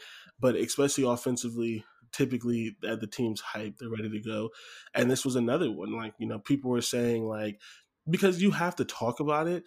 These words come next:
A-, and so people were saying, like, "Oh, are they gonna overlook them? Are they gonna be looking towards Michigan? Are they gonna be looking towards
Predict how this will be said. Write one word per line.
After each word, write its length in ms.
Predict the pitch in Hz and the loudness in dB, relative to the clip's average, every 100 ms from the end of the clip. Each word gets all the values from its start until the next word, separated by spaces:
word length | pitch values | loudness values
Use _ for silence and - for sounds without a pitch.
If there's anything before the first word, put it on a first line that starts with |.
| - - _ - | -14 -20 _ 2
A-, 180 | 135 123 | 4 6
and 120 | 127 | 2
so 140 | - 123 | 0 0
people 320 | - 139 131 | 2 0 2
were 120 | 123 | 0
saying, 340 | 117 123 120 117 | 0 2 2 2
like, 120 | 113 | 2
"Oh, 380 | 131 143 143 135 | 2 2 2 0
are 80 | 127 | 0
they 100 | 131 | 0
gonna 200 | 127 123 | -2 -2
overlook 520 | 117 117 117 165 160 143 | -2 -2 0 0 0 0
them? 380 | 143 143 131 113 | 0 0 -2 -2
Are 60 | |
they 80 | 120 | -2
gonna 160 | 123 123 | -2 -2
be 100 | 120 | 0
looking 300 | 120 120 113 | -2 -2 -4
towards 300 | 113 101 117 | -4 -4 0
Michigan? 840 | 160 160 139 143 139 135 131 127 - - - 113 | 2 2 0 0 2 2 2 -2 -8 -20 -6 0
Are 80 | |
they 100 | 120 | 2
gonna 180 | 123 127 | 2 0
be 120 | 120 | 0
looking 300 | 120 120 123 | 0 0 -4
towards 320 | 120 120 113 | -4 -2 -2